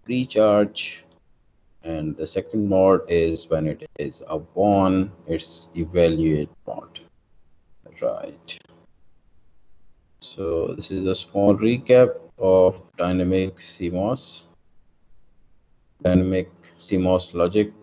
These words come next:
that we have been studying in previous lectures. The advantage is that it is faster because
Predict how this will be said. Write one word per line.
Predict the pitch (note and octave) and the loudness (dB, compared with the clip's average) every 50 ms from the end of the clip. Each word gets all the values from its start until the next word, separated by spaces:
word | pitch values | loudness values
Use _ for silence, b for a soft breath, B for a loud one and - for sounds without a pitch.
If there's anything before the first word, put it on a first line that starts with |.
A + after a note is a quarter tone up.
| - - _ _ _ _ _ _ _ _ | -20 -20 _ _ _ _ _ _ _ _
that | F#2+ F#2 - - | -2 -2 0 -2
we | F#2+ F2+ | -6 0
have | F#2+ F#2 F#2 F2 | 4 4 4 4
been | F#2 F#2 F#2 F#2 | 2 -2 -4 -4
studying | - - F#2+ F2+ F2 F2 F2+ F2+ F2+ | -4 0 0 0 2 2 0 0 0
in | F2 F2 F2+ | 0 -2 -4
previous | - - F2 E2 D#2+ D#2 D#2+ D#2 D#2 - - | -6 -6 -4 -4 -2 -2 -2 -2 -4 -6 -6
lectures. | - B1+ - - - - A#1 G1+ G#1 - - - - _ _ _ _ _ _ _ _ _ _ - - _ _ - _ _ - - | -8 -8 -8 -8 -12 -14 -14 -14 -14 -16 -20 -20 -20 _ _ _ _ _ _ _ _ _ _ -20 -20 _ _ -20 _ _ -10 -10
The | - - | -8 -8
advantage | E2 - - G2+ G2+ G#2+ A2 A2 A#2+ A#2 A2+ A2+ A2+ - - - - - - | -8 -8 -4 0 0 0 0 2 2 2 2 2 0 -4 -10 -12 -14 -10 -4
is | - F#2+ G2 F#2+ F#2+ F#2 - - - _ _ - - | 0 2 2 2 2 0 -4 -10 -18 _ _ -12 -4
that | - D#2+ D#2 D#2 | -2 -2 0 -2
it | D#2 D#2 | -2 -4
is | D#2 D2+ D#2 - _ | -4 -6 -6 -8 _
faster | - F#2 G2 G2 F#2+ - - - G#2 G#2 G#2+ G#2 G#2+ - - - _ - - | 2 4 4 4 2 0 -2 0 2 2 2 2 0 -4 -14 -20 _ -12 -10
because | D#2+ - - D2 D2 D2 D#2 D2+ - - - | -10 -6 -2 0 0 0 0 -2 -6 -14 -20